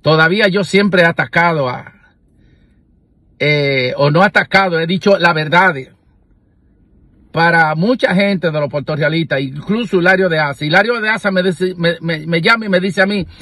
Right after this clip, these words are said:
que tiene una emergencia y ahí está Guillermo de la Cruz y lo voy a ayudar. Si es una emergencia de salud, me llama y yo lo ayudo y yo se la doy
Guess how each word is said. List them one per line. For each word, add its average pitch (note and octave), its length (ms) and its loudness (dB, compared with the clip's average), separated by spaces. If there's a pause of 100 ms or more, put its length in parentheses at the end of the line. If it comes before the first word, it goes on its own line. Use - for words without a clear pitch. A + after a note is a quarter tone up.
(160)
que F#3 140 4
tiene A3+ 220 -2
una A3 120 -2
emergencia G3+ 500 0
y E3 120 0
ahí E3+ 80 2
está E3+ 180 -2
Guillermo D#3 380 -2
de C#3+ 100 -2
la C3 60 -12
Cruz D3 200 -12
y G3 120 0
lo F#3 160 2
voy G3 200 2
a F3+ 100 0 (140)
ayudar. C3+ 520 -6 (680)
Si - 140 0
es A#3 60 8
una C#4+ 120 4
emergencia C4 480 0
de A3+ 140 -4
salud, G#3+ 500 -2 (140)
me F#3 180 2
llama G#3+ 400 2
y E3 160 -4
yo F#3 320 2
lo D#3+ 120 0
ayudo C#3+ 340 -4
y D3+ 120 -6
yo E3+ 140 -2
se D#3+ 140 -6
la C#3 100 -4
doy A#2+ 260 -10